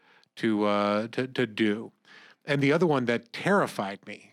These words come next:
was telling my work. And, and I've talked about this. I,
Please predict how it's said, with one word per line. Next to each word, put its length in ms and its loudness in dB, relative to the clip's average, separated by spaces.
was 720 0
telling 460 0
my 340 -2
work. 560 -4
And, 300 -2
and 260 -2
I've 140 -4
talked 240 -2
about 160 0
this. 140 0
I, 280 0